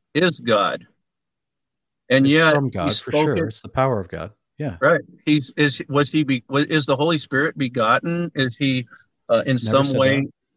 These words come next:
Speaker 1: like the Son? Is he, he's not a person, but yet we see the attributes
Speaker 2: the,
Speaker 1: of God in
Speaker 2: can
Speaker 1: him?
Speaker 2: the Son, can the Son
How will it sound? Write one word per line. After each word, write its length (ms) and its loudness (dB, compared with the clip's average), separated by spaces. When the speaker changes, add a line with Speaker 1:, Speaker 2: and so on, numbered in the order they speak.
Speaker 1:
like 300 0
the 100 -6
Son? 640 -2
Is 280 -4
he, 420 0
he's 160 2
not 240 6
a 40 2
person, 760 -2
but 140 2
yet 260 2
we 120 -4
see 240 -6
the 200 -4
attributes 600 0
Speaker 2:
the, 60 -4
Speaker 1:
of 140 -12
God 460 2
in 220 2
Speaker 2:
can 40 4
Speaker 1:
him? 140 6
Speaker 2:
the 80 4
Son, 480 0
can 160 -4
the 120 -4
Son 480 -4